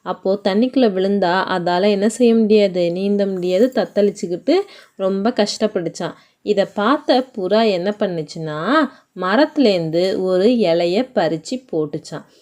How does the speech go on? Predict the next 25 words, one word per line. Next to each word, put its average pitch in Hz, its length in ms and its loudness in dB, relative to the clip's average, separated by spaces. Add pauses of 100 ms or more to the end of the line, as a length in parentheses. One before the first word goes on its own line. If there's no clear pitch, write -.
(160)
உடனே 185 420 -2
அந்த 190 200 0
எறும்பு 185 320 0
என்ன 202 160 2
செஞ்சுச்சான்? 226 720 2 (260)
அந்த 175 320 -2
இலையில 190 640 2
போய் 160 380 -2 (480)
மிதந்து 185 580 0
வந்துச்சான். 156 560 -4 (300)
மிதந்து 180 460 0
வந்து 202 460 0 (300)
கரையில 185 380 2
வந்து 165 260 -2
சேர்ந்ததும், 175 880 0 (340)
அப்படியே 175 480 -2
மரக்கிளையிலேருந்து 175 1200 0
ஏறி 175 420 0
போய் 160 640 -4
புறாவுக்கு, 185 680 0 (340)
"என்னை 185 380 -4
காப்பாத்துனதுக்கு 190 840 0
ரொம்ப 170 480 0
நன்றின்னு" 165 640 -2
சொன்னுச்சான். 165 500 -6